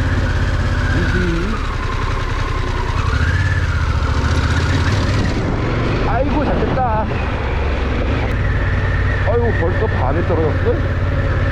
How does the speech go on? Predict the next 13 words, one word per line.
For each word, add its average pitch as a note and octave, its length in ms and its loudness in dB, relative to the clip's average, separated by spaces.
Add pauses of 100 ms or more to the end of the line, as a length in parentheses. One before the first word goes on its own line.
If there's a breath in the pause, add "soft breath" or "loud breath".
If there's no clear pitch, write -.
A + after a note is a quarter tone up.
(840)
밤에 F3 340 2
떨어진 F3+ 300 0
밤을 D3+ 300 0
누가 D#3 340 0
안 A#2+ 240 0
켜봤구나. D#3 500 0 (2000)
와, G3+ 240 2 (1500)
예. A#3+ 1040 2 (1200)
뭔가 G3+ 320 0
점점 F#3+ 520 0 (1500)
사람도 G#3 300 0
안 F3+ 100 -2
다니고 F#3+ 460 0